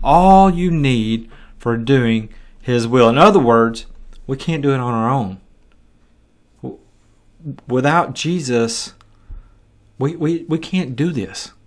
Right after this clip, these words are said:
W-, if we try to do this on our own, we're gonna quit at the first sign of a struggle. We're gonna quit as soon as persecution comes our way,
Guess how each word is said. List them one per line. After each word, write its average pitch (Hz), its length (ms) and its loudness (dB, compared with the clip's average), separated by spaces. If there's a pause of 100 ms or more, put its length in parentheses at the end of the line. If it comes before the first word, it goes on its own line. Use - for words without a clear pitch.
(680)
W-, 147 200 -8 (200)
if 139 160 -4
we 180 100 4
try 196 220 -2
to 190 80 -2
do 185 120 4
this 175 200 0
on 160 180 -2
our 160 180 2
own, 185 480 0 (640)
we're 185 140 0
gonna 202 240 0
quit - 540 0
at 147 100 -6
the 143 100 -2
first 190 640 -2
sign 156 560 -4 (140)
of 127 160 -2
a 131 60 -2
struggle. 123 580 -2
We're 180 120 2
gonna 190 180 0
quit - 560 -2 (320)
as 143 180 -6
soon 180 220 2
as 160 80 -4
persecution 156 720 -4
comes 143 300 -4
our 135 280 -2
way, 135 440 -4